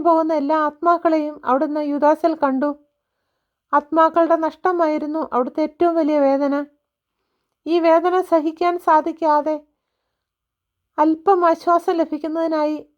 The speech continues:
അവിടുന്ന് യോഹന്നാനെ തന്നിലേക്ക് ചേർത്ത് പിടിച്ചു. യോഹന്നാനെ പോലെ നാമും എപ്പോഴും അവിടുത്തോട്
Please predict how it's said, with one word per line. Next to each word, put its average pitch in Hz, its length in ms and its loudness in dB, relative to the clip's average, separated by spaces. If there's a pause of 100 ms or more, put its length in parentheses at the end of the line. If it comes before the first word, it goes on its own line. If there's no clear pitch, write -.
അവിടുന്ന് 294 400 -2
യോഹന്നാനെ 285 680 0 (680)
തന്നിലേക്ക് 302 580 0
ചേർത്ത് 277 360 0
പിടിച്ചു. 277 380 -4 (560)
യോഹന്നാനെ 294 540 -2
പോലെ 302 320 0
നാമും 285 420 0 (680)
എപ്പോഴും 330 520 2 (220)
അവിടുത്തോട് 330 540 0